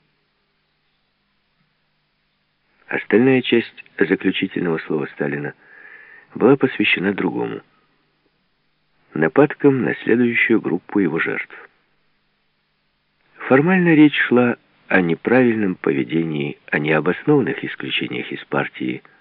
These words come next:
допущенных руководящими партийными работниками, всё ещё занимавшими высокие посты.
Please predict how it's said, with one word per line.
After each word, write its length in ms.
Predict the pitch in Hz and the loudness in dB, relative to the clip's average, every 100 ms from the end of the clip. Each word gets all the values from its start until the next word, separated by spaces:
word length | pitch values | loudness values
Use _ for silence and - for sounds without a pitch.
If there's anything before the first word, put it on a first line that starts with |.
| _ | _
допущенных 800 | - 67 - - - 73 - - - | -8 -6 -4 -4 -4 -4 -6 -8 -6
руководящими 720 | 80 78 78 80 131 - 69 | -6 -2 0 0 0 -2 -6
партийными 640 | 71 67 - - 190 156 135 | -8 -10 -6 -4 -4 -6 -8
работниками, 800 | 123 120 110 110 - 117 113 - _ _ - - - | -8 -8 -10 -12 -14 -14 -14 -18 _ _ -20 -20 -8
всё 120 | - | -4
ещё 300 | 71 - - | -2 -2 -4
занимавшими 640 | - 76 65 60 - - 62 | -6 -10 -10 -8 -6 -6 -8
высокие 480 | 60 - - - - | -10 -10 -12 -12 -12
посты. 400 | - - 80 | -14 -14 -18